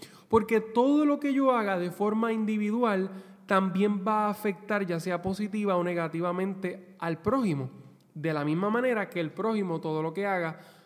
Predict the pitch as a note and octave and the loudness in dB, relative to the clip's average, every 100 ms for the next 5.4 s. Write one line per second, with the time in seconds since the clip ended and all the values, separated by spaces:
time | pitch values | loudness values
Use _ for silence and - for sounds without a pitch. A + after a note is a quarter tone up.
0 | - D#3 D#3+ F#3+ E3+ G3 F#3+ G3 E3+ E3 | -6 -2 -2 -2 -4 -2 -2 -2 -2 -2
1 | D#3+ G#3+ G3+ F3+ - F3+ E3+ E3 D#3+ D#3 | -2 0 2 0 -2 -4 -4 -4 -4 -4
2 | D#3 D#3 E3 D3+ D#3 D3+ - _ _ _ | -4 -2 -4 -4 -8 -12 -18 _ _ _
3 | _ _ _ D3+ C#3+ D3 C#3+ C#3+ C3+ A#3+ | _ _ _ -4 0 0 0 -2 2 4
4 | G#3 C3+ - - - - - F#3+ C4+ B3 | 4 2 -8 -18 -20 -20 -6 -4 -2 0
5 | A3 F#3 - | -2 -2 -10